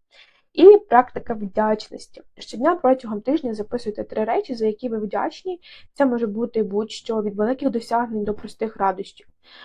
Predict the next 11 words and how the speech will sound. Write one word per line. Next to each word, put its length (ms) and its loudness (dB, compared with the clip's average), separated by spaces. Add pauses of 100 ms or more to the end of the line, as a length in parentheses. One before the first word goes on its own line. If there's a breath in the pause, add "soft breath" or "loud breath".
(180 loud breath)
А, 600 -8 (220)
«Дякую, 280 0
що 180 -8
поїла», 400 -2
«Дякую, 320 -4
що 160 -18
випила 320 -2
води» 240 -10
і 80 -8
так 160 -16
далі. 280 -14